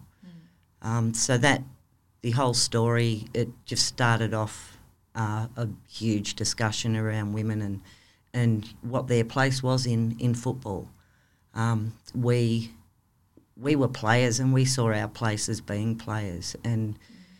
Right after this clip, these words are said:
Speaker 2: and just wanting to expand on the game and, and get that bit of recognition that, yes, women can play football,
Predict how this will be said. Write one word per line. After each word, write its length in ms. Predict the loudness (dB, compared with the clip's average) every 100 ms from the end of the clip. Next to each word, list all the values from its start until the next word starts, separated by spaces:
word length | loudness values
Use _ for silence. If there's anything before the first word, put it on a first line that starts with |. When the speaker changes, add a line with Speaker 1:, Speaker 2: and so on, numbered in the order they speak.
| _ -6
Speaker 2:
and 120 | 0
just 220 | 2 0 2
wanting 300 | 2 2 2
to 360 | 0 0 0 -2
expand 680 | -4 -6 -2 0 2 0
on 140 | 0 0
the 80 |
game 500 | -2 -2 -2 -2 -2
and, 200 | -4 -6 -2
and 160 | 0
get 200 | 0 0
that 200 | 0 -2 -4 -20 -6
bit 100 | -4
of 160 | 0
recognition 680 | 0 0 -2 -2 -2 -2 0
that, 160 | 0 0
yes, 280 | -2 -2
women 300 | 0 2 2
can 280 | 0 -2 -2
play 200 | -2 -2
football, 540 | -2 -4 -4 -4 -4